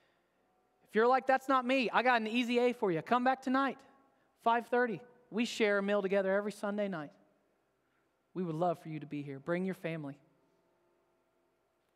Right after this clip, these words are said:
Father, we do thank you for this time. We thank you for reminding us, God, that with, with good friends, we're, we're able to find ourselves in a place.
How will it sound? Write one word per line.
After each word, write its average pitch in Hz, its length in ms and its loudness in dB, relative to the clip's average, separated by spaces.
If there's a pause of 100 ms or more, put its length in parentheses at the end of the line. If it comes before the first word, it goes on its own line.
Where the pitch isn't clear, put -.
(1600)
Father, 185 220 0
we 190 80 -4
do 185 140 -4
thank 180 240 -6
you 175 80 -16
for 180 120 -6
this 170 140 -8
time. 147 300 -10
We 165 80 -8
thank 160 260 -8
you 170 60 -12
for 175 160 -8
reminding 160 520 -4
us, 151 120 -10
God, 151 300 -6
that 147 180 -8 (100)
with, 165 140 -6 (260)
with 160 140 -8 (1200)
good 220 220 0
friends, 214 580 -2
we're, 196 220 0
we're 214 240 0
able 208 180 2
to 196 80 -4
find 190 260 -2
ourselves 180 380 -4
in 180 60 -8
a 170 40 -10
place. 165 440 -8